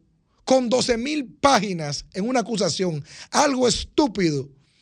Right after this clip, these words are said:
para ganar rating y popularidad en las redes y en los medios, y hoy están entrampados. Entonces,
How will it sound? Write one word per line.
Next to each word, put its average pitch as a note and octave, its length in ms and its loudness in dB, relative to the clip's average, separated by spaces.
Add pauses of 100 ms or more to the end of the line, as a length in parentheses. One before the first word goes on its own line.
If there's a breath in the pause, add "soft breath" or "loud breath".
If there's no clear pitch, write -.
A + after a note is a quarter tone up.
(180 soft breath)
para A#3 180 4
ganar A#3 300 0
rating A3 580 2
y F#3+ 80 -4
popularidad F#3+ 800 0
en A#3 180 -2
las A3 200 -2
redes F3 480 -4 (280 loud breath)
y G#3 100 2
en B3 80 0
los A#3 120 2
medios, E3 400 -2 (160 loud breath)
y - 60 -2
hoy A3+ 160 4
están B3 240 0
entrampados. B3 640 -2 (400)
Entonces, A3 460 0